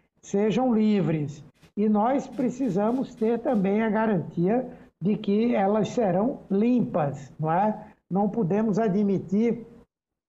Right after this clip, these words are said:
que o que aconteceu em dois mil e dezoito, com a profusão de notícias falsas, de discursos de ódio,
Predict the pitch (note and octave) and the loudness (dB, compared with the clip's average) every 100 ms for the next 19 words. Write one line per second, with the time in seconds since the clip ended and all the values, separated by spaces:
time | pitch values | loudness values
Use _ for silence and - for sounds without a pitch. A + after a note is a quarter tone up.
0 | _ _ - G#3+ - G#3+ F#3+ G#3+ - G3+ | _ _ -2 0 2 0 0 -2 -2 -2
1 | F#3 G#3 G3 G3 F#3+ E3+ F3+ G#3 G3+ E3+ | -2 0 0 2 0 0 0 2 2 2
2 | E3+ D#3 D3 G#3 G3+ - D3 C3+ - - | 0 0 0 2 2 0 -6 -10 -14 -20
3 | - - F#3+ G3 - A3 G#3+ A3 E3+ C#3 | -20 -4 0 0 0 -2 -2 -2 -2 0
4 | G#3+ G#3+ E3 - - - - D#3+ A3 G3+ | 0 0 -2 -6 -16 -20 -8 -2 0 0
5 | - G#3+ G3 G#3 D#3+ - F#3+ G3 G3 E3+ | 0 -2 0 0 -2 -2 -2 0 0 -2
6 | E3+ D3+ C#3 D#3+ E3+ F3+ - - G#3 G#3 | -4 -6 -4 -6 -4 -4 -6 -4 -2 0
7 | - F3 D3+ D#3+ E3 G3+ G#3 E3 D3+ | 0 -2 0 0 2 2 0 0 -4